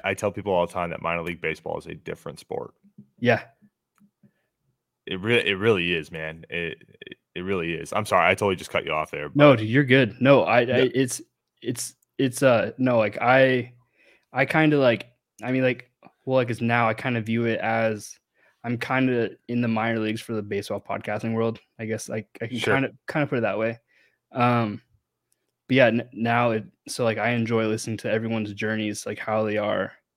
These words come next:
Speaker 1: Mm-hmm.
Speaker 2: And that's just
Speaker 1: Yeah, man,
Speaker 2: pretty
Speaker 1: it's
Speaker 2: much where we're at.
Speaker 1: it's amazing. It's amazing the stories that you find.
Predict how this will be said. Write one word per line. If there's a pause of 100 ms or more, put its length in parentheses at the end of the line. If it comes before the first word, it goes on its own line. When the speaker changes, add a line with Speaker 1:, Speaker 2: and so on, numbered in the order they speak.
(380)
Speaker 1:
Mm-hmm. (400)
Speaker 2:
And
that's
just
Speaker 1:
Yeah,
man, (160)
Speaker 2:
pretty
Speaker 1:
it's
Speaker 2:
much
where
we're
at. (520)
Speaker 1:
it's
amazing.
It's
amazing
the
stories
that
you
find.